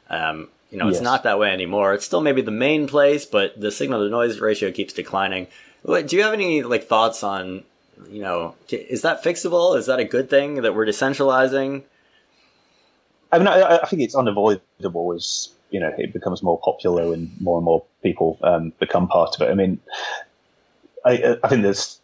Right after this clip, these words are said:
Speaker 2: there's sort of two aspects. So one is you can't kind of have a relationship with that number of people. You know, we're sort of, back in the old days, you would kind of know all the posters and you'd be, have a sort of mental model of who they were and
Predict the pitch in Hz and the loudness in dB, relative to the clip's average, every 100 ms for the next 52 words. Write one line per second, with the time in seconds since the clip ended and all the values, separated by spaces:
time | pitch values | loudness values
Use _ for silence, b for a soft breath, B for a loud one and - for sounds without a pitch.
0 | - 110 107 92 - 117 95 92 - - | -8 -4 -2 -2 2 4 4 2 2 0
1 | 87 - 98 98 117 110 113 101 90 90 | 0 0 0 2 0 2 2 2 0 -4
2 | 90 - - - _ _ _ 110 - 107 | -6 -6 -6 -12 _ _ _ -4 0 0
3 | - - 90 - - 87 85 - - _ | 0 -4 -4 -4 0 0 0 -4 -18 _
4 | _ _ _ 92 98 95 95 - - - | _ _ _ 0 4 4 4 2 0 -4
5 | - - - 92 87 - 82 - - - | -4 -2 0 -2 -4 -2 -2 -2 -4 -2
6 | 90 87 87 - 92 - - _ - B | 0 2 2 2 0 0 -8 _ -12 B
7 | B B - - 98 98 82 87 87 87 | B B 0 0 2 2 2 2 2 2
8 | 85 85 - - - 113 98 95 98 101 | 0 -2 -4 -4 -4 2 4 4 2 4
9 | 95 95 101 104 110 - 139 - 120 87 | 6 4 2 2 2 2 0 0 -4 -4
10 | - - 87 90 92 - - - - 92 | -6 -6 -4 0 0 0 -8 -14 -4 -2
11 | 87 95 90 95 - 92 98 92 90 98 | 0 -2 0 -2 -2 0 2 2 0 0
12 | 95 92 98 98 98 90 | 2 4 4 6 4 0